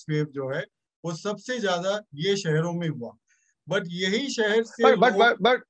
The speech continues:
Speaker 2: Doctor जेकब, I want, I want to
Speaker 1: या।
Speaker 2: ask one important question। ये, ये जो mutation हो रहा है, जैसे लोग बोल रहे हैं second, uh, you know, some other kind of variation, uh,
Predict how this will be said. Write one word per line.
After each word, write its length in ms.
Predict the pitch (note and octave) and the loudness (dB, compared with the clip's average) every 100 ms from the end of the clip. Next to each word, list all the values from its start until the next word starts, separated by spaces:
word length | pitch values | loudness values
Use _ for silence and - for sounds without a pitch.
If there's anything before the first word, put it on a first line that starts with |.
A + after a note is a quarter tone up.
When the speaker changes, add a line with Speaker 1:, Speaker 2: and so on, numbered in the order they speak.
| _ _ D3+ | _ _ 0
Speaker 2:
Doctor 280 | F3 - | 0 0
जेकब, 220 | G#3+ A3 B3+ | -2 0 0
I 80 | |
want, 140 | A#3+ A3+ | -2 -4
I 160 | - | -6
want 140 | E3+ A3 | -4 -2
to 60 | |
Speaker 1:
या। 160 | A3+ D#3 | 0 0
Speaker 2:
ask 280 | D3 A#2 D3 | 0 -4 -8
one 60 | |
important 520 | G#3 D#3+ C#3+ C#3+ F3+ F3+ | -6 -6 0 0 0 -2
question। 340 | B2+ - - B2 | -4 -2 -4 -2
ये, 360 | C#3 G3+ A3+ - _ _ _ C3 | -2 0 -2 -6 _ _ _ -6
ये 300 | B2+ A#3 B3+ | 0 2 2
जो 420 | C4+ D4+ D4 - _ _ C#3+ | 2 2 0 -6 _ _ -6
mutation 560 | E3 F3 G#3+ - C4 | -4 0 0 0 -2
हो 140 | F#3+ G3 | -2 -2
रहा 120 | F#3 | -4
है, 80 | D#3 | -6
जैसे 180 | D#3+ | -10
लोग 260 | F3+ F3 F3+ | -10 -8 -6
बोल 120 | D#3 | -6
रहे 100 | E3 | -4
हैं 60 | F3+ | -4
second, 540 | F3+ E3 F3 E3+ E3 - _ _ _ | -6 -6 -8 -8 -12 -14 _ _ _
uh, 280 | - B2+ B2+ | -2 0 0
you 240 | B2+ C#3 D3+ | -2 -6 -8
know, 180 | - | -2
some 240 | E3 E3+ D#3+ | 0 2 4
other 160 | E3+ E3 | 4 2
kind 200 | D#3 E3 E3 | 0 2 2
of 180 | D3 | 2
variation, 460 | C#3+ D3 D3+ - E3 D#3+ _ _ _ | 2 2 0 -2 -8 -12 _ _ _
uh, 180 | C3+ D3 | -2 -2